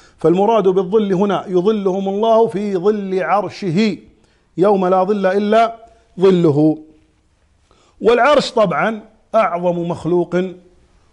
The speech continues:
وأول مخلوق، وأوزن مخلوق، نعم، وأثقل مخ-، مخلوق.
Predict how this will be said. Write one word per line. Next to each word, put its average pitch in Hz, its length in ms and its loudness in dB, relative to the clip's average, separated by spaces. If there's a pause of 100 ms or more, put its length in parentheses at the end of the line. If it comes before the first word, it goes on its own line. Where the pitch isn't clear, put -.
(100)
وأول 170 640 0
مخلوق، 170 520 0 (540)
وأوزن 170 640 0
مخلوق، 170 600 0 (560)
نعم، 165 340 -2
وأثقل 170 580 0
مخ-، 160 320 -8
مخلوق. 165 600 -2